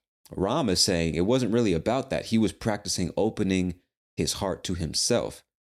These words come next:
and trying to appre-, appreciate Jesus, appreciate the predicament that he was in. And a predicament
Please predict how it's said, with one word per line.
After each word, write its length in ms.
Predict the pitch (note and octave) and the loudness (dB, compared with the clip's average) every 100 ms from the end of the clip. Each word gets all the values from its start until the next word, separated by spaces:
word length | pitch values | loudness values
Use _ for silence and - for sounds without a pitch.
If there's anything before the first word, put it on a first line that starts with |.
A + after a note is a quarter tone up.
| _ - | _ -8
and 140 | F#2 | -4
trying 220 | G#2+ F#2 | -2 -2
to 180 | - F#2 | -2 -2
appre-, 340 | - F2+ F2+ - | -2 -6 -6 -2
appreciate 800 | F2+ - C3+ C3 G2+ E2+ D#2+ D#2+ | -4 2 2 4 4 4 2 0
Jesus, 320 | G2+ F#2 D#2 - _ - | -2 -2 -6 -10 _ -8
appreciate 720 | F2 F2+ - C#3 - F#2 F2 | -6 -4 2 2 4 2 0
the 80 | F2 | -2
predicament 580 | - F2 G2+ F#2 E2+ D2+ | -2 -2 -2 0 0 0
that 100 | - | -2
he 160 | F#2 | 0
was 180 | E2 D#2 | 0 0
in. 160 | F2 D2+ | 0 -2
And 140 | - E2+ | -2 0
a 60 | |
predicament 920 | E2 - F2+ D2+ C#3+ - D#2 G#1+ - | -2 -4 -4 -2 -2 -2 -4 -6 -12